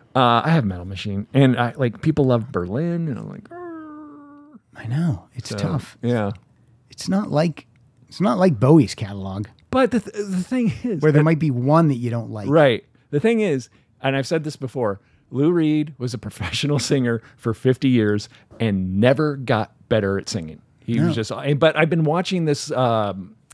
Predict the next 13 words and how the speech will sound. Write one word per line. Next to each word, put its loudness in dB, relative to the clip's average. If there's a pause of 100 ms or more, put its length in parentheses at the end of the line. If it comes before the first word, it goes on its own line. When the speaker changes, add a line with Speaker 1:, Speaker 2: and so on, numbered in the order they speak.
Speaker 1:
reun-, 0
the, 4
uh, 0 (260)
Velvet 2
Underground -2
reunion -2
concert -6
from -4
ninety-three -2 (160)
the -2
last -2
couple -8
nights. -14